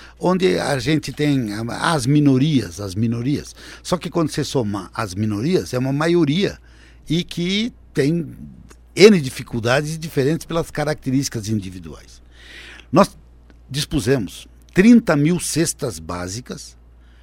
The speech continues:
para as comunidades indígenas do Paraná. Nós temos no Paraná hoje aproximadamente cinquenta mil índios e nós colocamos em todos os al-, aldeamentos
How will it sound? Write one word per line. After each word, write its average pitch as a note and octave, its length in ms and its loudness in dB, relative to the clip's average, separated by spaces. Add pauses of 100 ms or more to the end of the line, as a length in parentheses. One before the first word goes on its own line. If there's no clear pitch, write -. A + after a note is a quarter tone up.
(120)
para C3 100 0
as C3 80 -2
comunidades G#2+ 540 0
indígenas G2 480 -4
do F#2 100 -10
Paraná. D#2+ 360 -12 (1300)
Nós F#2 160 -12
temos B2+ 440 -2
no F#2+ 140 -10
Paraná G#2 380 -4
hoje C#3 320 2
aproximadamente G2+ 600 -6
cinquenta C#3+ 420 -2
mil A#2 200 2
índios B2 320 -6 (1000)
e C#3+ 400 0 (920)
nós C#3 260 2
colocamos A2+ 720 -2
em A#2+ 160 -2
todos C#3 500 2
os G2+ 60 -6
al-, G2+ 300 -4
aldeamentos A2+ 840 -6